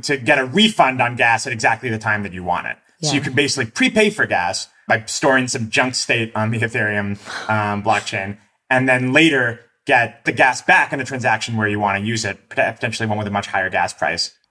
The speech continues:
Speaker 2: Is that kind, is it kind of like an averaging product? Like, it sort of means that gas prices won't spike,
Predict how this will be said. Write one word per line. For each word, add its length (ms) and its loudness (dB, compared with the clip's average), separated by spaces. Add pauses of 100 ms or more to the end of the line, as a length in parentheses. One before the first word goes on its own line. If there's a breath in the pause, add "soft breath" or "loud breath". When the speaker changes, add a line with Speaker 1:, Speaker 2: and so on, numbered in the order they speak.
(340)
Speaker 2:
Is 100 -8
that 160 2
kind, 220 2
is 140 -2
it 100 -4
kind 240 2
of 80 -4
like 140 2
an 180 0
averaging 680 -2
product? 540 0
Like, 140 2
it 100 -2
sort 220 0
of 260 -4
means 600 -2
that 220 -2
gas 540 -2
prices 380 -2
won't 160 -4
spike, 480 -2